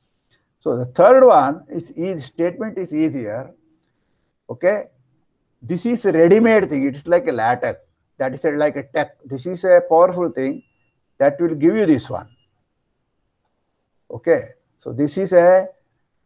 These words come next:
uh, ready-made thing, and this is very useful also. Here there are five terms, and the n terms are arbitrary, not necessarily zero.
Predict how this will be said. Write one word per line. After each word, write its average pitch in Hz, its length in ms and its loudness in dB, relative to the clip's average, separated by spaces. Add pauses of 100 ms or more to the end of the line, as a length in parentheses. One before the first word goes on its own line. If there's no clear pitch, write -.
(440)
uh, 123 320 -8
ready-made 165 500 4
thing, 113 220 -8
and 160 200 -2
this 175 100 -6
is - 60 -20
very 190 300 0
useful 139 420 -2
also. - 340 -20 (400)
Here 226 300 2
there 208 180 2
are 208 80 0
five 202 280 4
terms, 139 420 -4 (880)
and 165 160 -12
the 170 80 -4
n 208 200 -4
terms 240 300 2
are 202 400 2 (200)
arbitrary, 170 560 -2
not 143 380 -6
necessarily 147 400 -8
zero. 120 360 -12